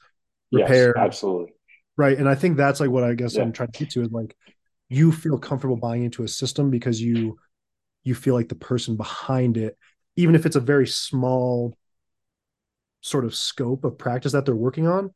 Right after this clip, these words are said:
Speaker 2: they can bring in so many things that you'll automatically buy into because you know,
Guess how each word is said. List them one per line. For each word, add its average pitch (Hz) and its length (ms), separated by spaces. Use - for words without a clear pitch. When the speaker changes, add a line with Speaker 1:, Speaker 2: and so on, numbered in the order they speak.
Speaker 2:
they 139 120
can 139 280
bring 139 200
in 131 80
so 143 280
many 135 180
things 131 320
that 120 160
you'll 123 240
automatically 127 520
buy 117 220
into 123 280
because 135 260
you 135 100
know, 123 380